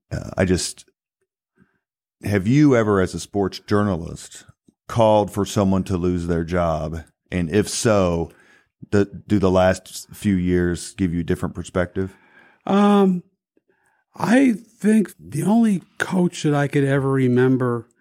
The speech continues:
Speaker 2: calling out was Jim O'Brien.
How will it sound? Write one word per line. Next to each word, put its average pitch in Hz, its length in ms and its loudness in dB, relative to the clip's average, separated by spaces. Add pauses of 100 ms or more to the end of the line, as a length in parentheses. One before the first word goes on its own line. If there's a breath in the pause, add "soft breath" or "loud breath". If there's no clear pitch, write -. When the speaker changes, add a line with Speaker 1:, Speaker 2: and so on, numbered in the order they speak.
(1160 soft breath)
Speaker 2:
calling 139 540 2
out 127 200 2
was 113 140 0
Jim 117 220 2
O'Brien. 117 640 0